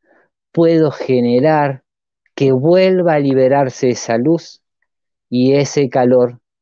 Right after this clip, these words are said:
si yo lo observo y lo pienso desde un lugar, caluz y luz solar, que fue concentrada en una sustancia. Y si yo quiero hacer eso con esto, voy a tener que poner muchísima energía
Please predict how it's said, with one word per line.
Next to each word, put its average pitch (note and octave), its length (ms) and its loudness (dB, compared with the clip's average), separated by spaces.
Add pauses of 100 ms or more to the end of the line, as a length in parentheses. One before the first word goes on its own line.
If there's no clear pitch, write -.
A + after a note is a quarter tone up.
(460)
si G#2 280 -8
yo A2+ 160 -2
lo A#2+ 140 0
observo G#2+ 800 -2 (400)
y A2 140 -4
lo G2 220 -4
pienso C3 440 -2
desde A2 240 -4
un C#3 60 -4
lugar, A#2+ 400 -2 (1160)
caluz B2 540 -2
y G#2+ 140 -4
luz G#2+ 200 -2
solar, F#2 460 -4 (840)
que A2+ 160 -2
fue C#3 280 -2
concentrada D3+ 1160 0
en B2+ 160 -6
una C3+ 160 -4
sustancia. F2+ 720 -14 (880)
Y A2+ 140 -6
si A2+ 160 -6
yo D#3 200 0
quiero C#3+ 240 0
hacer B2 260 -2
eso A#2+ 320 -4
con A2 220 -4
esto, D#3 520 -2 (380)
voy B2+ 160 0
a C3 140 -2
tener B2+ 320 -2
que A#2 120 -4
poner A#2+ 300 -2
muchísima C3 920 0
energía C3 840 -2